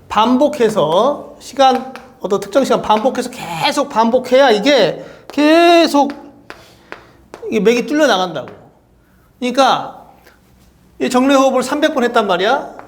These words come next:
이 최소에 최소. 어? 최소. 그 삼백 번 하기도 힘들지. 근데 이게 최소라고. 이거를 반복을 해-, 해야 돼요.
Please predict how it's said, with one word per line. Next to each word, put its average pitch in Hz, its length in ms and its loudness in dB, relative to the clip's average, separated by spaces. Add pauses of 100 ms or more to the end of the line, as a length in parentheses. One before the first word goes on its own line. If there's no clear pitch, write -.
(340)
이 196 160 -8
최소에 302 600 2
최소. 254 920 0 (520)
어? 247 320 0 (340)
최소. 208 680 0 (140)
그 254 100 2
삼백 294 240 4
번 262 140 2
하기도 254 200 0
힘들지. 226 600 0 (1120)
근데 208 200 2
이게 226 160 2
최소라고. 262 720 0 (520)
이거를 254 240 4
반복을 262 600 0
해-, 226 200 0
해야 196 240 0
돼요. 110 280 -12